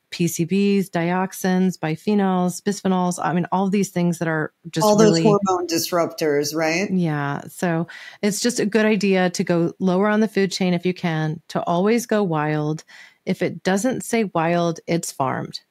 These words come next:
Speaker 1: And
Speaker 2: Yeah.
Speaker 1: even at the restaurants, I've seen restaurant staff lie to people <laughs> before. You know, if it really, if it doesn't say wild on the menu, it's farmed. You have to assume that
Speaker 2: Mm-hmm.
Speaker 1: for tuna, for swordfish, for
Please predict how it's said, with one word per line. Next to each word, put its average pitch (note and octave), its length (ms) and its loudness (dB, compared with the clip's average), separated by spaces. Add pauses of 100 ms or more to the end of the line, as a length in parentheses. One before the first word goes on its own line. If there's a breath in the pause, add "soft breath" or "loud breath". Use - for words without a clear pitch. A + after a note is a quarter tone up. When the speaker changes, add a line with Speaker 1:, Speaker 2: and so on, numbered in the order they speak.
(160)
Speaker 1:
And F3 200 0
Speaker 2:
Yeah. D#3+ 100 -2
Speaker 1:
even A3 220 2
at G3+ 80 -4
the G3 100 0
restaurants, F3 640 0
I've F3 200 0
seen F3 300 0
restaurant D#3+ 460 -4
staff C#3+ 420 -6
lie B2+ 200 -4
to C3+ 100 -6
people C3+ 300 -6
<laughs> F3 100 2
before. E3 380 2 (340 loud breath)
You G#3 100 6
know, G3 160 6
if F#3 140 2
it G#3 100 2
really, G3+ 300 4
if D#3+ 100 2
it F3 80 0
doesn't F#3+ 300 4
say F#3+ 140 2
wild D#3+ 280 2
on D3+ 80 0
the D3 100 2
menu, C#3 340 -2
it's - 200 -10
farmed. - 380 -8
You E3 100 -2
have D3+ 140 -4
to D#3 60 -6
assume D3+ 240 -4
that C#3 180 -4
Speaker 2:
Mm-hmm. D3 80 -6
Speaker 1:
for D3 100 -4
tuna, F#3 640 0 (100)
for D3+ 300 -2 (320 loud breath)
swordfish, F#3 760 0
for D3 400 -2